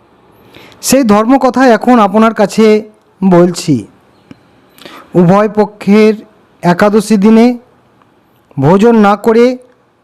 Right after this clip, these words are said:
উপবাস ব্রত করবে। দ্বাদশী দিনে স্নান করে শুচিশুদ্ধ হয়ে নিত্যকৃত্য সমাপনের পর শ্রীকৃষ্ণের অর্চন করবেন।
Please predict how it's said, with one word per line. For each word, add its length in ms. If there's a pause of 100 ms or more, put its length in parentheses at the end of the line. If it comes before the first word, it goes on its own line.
(340)
উপবাস 520
ব্রত 360 (540)
করবে। 460 (1700)
দ্বাদশী 380
দিনে 240
স্নান 380
করে 380 (1200)
শুচিশুদ্ধ 640
হয়ে 500 (720)
নিত্যকৃত্য 1200
সমাপনের 840
পর 420 (760)
শ্রীকৃষ্ণের 680
অর্চন 400
করবেন। 560